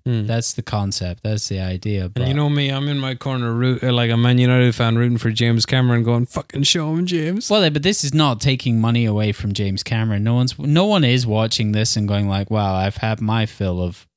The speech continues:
Speaker 2: blue underwater people.
Speaker 1: No, no, no, but I'm saying when James gets back to the cinema, he's gonna show, he's gonna show Marvel who's boss
Speaker 2: Oh,
Speaker 1: all over again.
Speaker 2: James. Well, we'll see.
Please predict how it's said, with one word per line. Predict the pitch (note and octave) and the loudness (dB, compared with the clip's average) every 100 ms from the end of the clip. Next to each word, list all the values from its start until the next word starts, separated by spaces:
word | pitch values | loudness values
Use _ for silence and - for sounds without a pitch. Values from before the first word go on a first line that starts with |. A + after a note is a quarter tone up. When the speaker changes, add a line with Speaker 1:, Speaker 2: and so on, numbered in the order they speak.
| - | -4
Speaker 2:
blue | G2+ G2+ F2+ | -2 0 -2
underwater | F2+ F#2 F2+ F#2 - | -2 -2 -2 -4 -6
people. | F2+ F#2 F2 F#2 C#3 | -6 -4 -4 -4 -2
Speaker 1:
No, | F#3+ G3 E3+ | 0 2 2
no, | D#3+ | 0
no, | D3 B2+ | 0 -4
but | A#2 C3 | -4 -4
I'm | C3 | -4
saying | B2 B2+ A#2+ A2 G#2 - _ | -4 -4 -4 -6 -10 -14 _
when | B2+ B2+ A#2+ | 0 2 2
James | B2+ B2+ A#2 | 2 0 -2
gets | G#2 A2+ - | -4 -6 -4
back | A2 G2+ | -6 -6
to | G#2 | -8
the | G2 | -6
cinema, | A2 G#2 F#2 | -4 -4 -2
he's | F#2+ G2 | -2 -2
gonna | G#2+ G2+ | 0 0
show, | G#2+ G2 F#2+ F2 - A2+ | -2 -2 -4 -8 -12 -4
he's | A#2+ B2 | -2 0
gonna | A2+ G#2+ | 0 0
show | A#2+ G#2+ | 0 -2
Marvel | G2+ F#2+ F#2+ | -2 -2 -2
who's | G2 F#2+ | -2 -2
boss | G2+ D3+ D3 A2+ - | 0 0 0 -2 0
Speaker 2:
Oh, | |
Speaker 1:
all | A2+ A2 | 2 2
over | G2+ G2+ | 2 0
again. | F2+ F#2 | 0 -2
Speaker 2:
James. | F2+ - - - | -4 -6 -12 -6
Well, | A#2 C3 B2 | 0 0 2
we'll | G2+ F#2+ | 0 -2
see. | - E2 | -4 -6